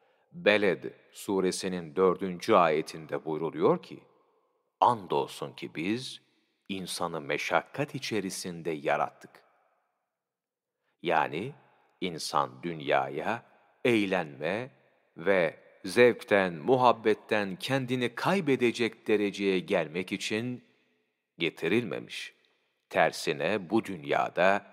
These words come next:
mihnet ve meşakkat çekmek için yaratılmış. Hiçbir insan bundan istisna tutulmamış.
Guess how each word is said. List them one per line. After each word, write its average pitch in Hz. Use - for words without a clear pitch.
mihnet 107
ve 104
meşakkat 90
çekmek -
için 90
yaratılmış. -
Hiçbir -
insan 110
bundan 104
istisna 92
tutulmamış. -